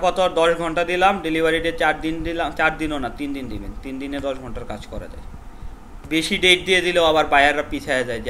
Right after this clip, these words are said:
আপনি বেশি স্লো। ওকে দিলাম, ওকে দিলাম। ফোন সেলসটা ওকে দিবেন না, ফোন কলসটা, কারণ আপনি ফোন কলে করতে পারবেন না, আপনাকে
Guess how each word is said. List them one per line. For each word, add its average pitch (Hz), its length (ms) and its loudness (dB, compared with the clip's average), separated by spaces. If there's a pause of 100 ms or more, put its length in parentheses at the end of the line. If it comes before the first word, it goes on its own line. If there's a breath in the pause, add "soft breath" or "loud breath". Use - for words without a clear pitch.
আপনি 131 140 -8 (120)
বেশি 127 180 -4 (100)
স্লো। 117 200 -10 (4000)
ওকে 127 280 -12
দিলাম, 131 280 -8 (880)
ওকে 135 200 -10
দিলাম। 147 260 -4
ফোন 170 160 -2 (100)
সেলসটা 196 360 0 (100)
ওকে 165 220 -2
দিবেন 139 240 -2
না, 113 140 -2
ফোন 147 120 -2 (100)
কলসটা, 127 340 0
কারণ 127 220 -2
আপনি 139 220 -10
ফোন 139 120 -8 (120)
কলে 147 200 0 (500 loud breath)
করতে 160 280 -2
পারবেন 123 240 -2
না, 113 120 -6
আপনাকে 131 240 -8